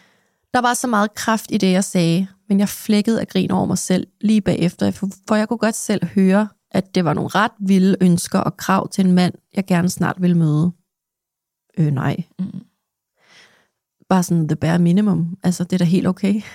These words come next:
Speaker 2: Ja.
Speaker 1: Ja.
Speaker 2: Men det kan
Speaker 1: Min
Speaker 2: godt være svært at tro på.
Speaker 1: Ja, ja, og man kan føle sig sygt fjollet. Sådan,
Speaker 2: Altså,
Speaker 1: <laughs> "Haha,
Speaker 2: jeg kan da
Speaker 1: okay,
Speaker 2: også
Speaker 1: det
Speaker 2: sige, hvad jeg
Speaker 1: findes jo ikke."
Speaker 2: ønsker, og så samtidig tænke, "Sker der nogensinde?"
Speaker 1: Kæmpe
Speaker 2: Ja.
Speaker 1: idiot, ja. Min kommende mand skal med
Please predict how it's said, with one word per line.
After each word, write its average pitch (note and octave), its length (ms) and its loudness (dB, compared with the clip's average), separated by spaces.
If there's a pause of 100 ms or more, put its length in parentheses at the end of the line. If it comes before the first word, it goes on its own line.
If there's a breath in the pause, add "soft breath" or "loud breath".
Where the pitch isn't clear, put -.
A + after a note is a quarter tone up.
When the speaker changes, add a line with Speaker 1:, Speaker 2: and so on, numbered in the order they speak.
(160 loud breath)
Speaker 2:
Ja. - 120 -8 (160)
Speaker 1:
Ja. - 60 -4 (880 loud breath)
Speaker 2:
Men E3 80 -4
det - 0 -
kan F3 60 0
Speaker 1:
Min A#3 80 0
Speaker 2:
godt E3+ 120 2
være F#3 80 -2
svært E3+ 240 -2
at D#3 60 -6
tro F#3+ 200 -2
på. D#3+ 260 -2
Speaker 1:
Ja, G3 120 4
ja, F3 160 4
og F3 60 2
man E3 120 0
kan F3 80 2
føle F3 160 0
sig E3 140 0
sygt - 340 -2
fjollet. E3 300 0
Sådan, F3+ 100 4
Speaker 2:
Altså, F#3 220 2
Speaker 1:
<laughs> A3+ 60 2
"Haha, G#3 160 2
Speaker 2:
jeg - 80 0
kan D#3 120 2
da - 40 2
Speaker 1:
okay, E3 120 0
Speaker 2:
også D#3+ 100 2
Speaker 1:
det F3 60 2
Speaker 2:
sige, G3 120 4
hvad F3 80 4
jeg D3+ 80 2
Speaker 1:
findes D3 40 0
jo D#3+ 60 2
ikke." - 80 4
Speaker 2:
ønsker, - 140 -2
og C#3 120 0
så D#3+ 100 -2
samtidig D3+ 360 -4
tænke, C#3 260 -6
"Sker D3 180 -6
der B2+ 60 -6
nogensinde?" D3+ 360 -4
Speaker 1:
Kæmpe F3 240 2
Speaker 2:
Ja. E3 60 0
Speaker 1:
idiot, C3+ 360 -2
ja. D3 120 2 (1000 loud breath)
Min A#3 160 0
kommende A#3+ 360 0
mand G#3+ 260 0
skal - 220 -4
med G3 80 0